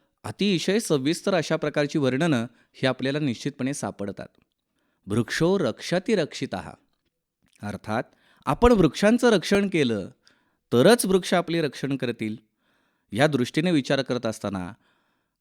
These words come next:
की वेदामध्ये सुद्धा पर्यावरणाच्या संरक्षणाबद्दल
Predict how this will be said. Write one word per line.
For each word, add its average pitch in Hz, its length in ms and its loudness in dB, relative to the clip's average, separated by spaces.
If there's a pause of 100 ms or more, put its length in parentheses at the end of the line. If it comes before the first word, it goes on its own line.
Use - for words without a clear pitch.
की 202 80 2
वेदामध्ये 165 600 6
सुद्धा 107 460 -4 (880)
पर्यावरणाच्या 160 720 4
संरक्षणाबद्दल 139 1120 2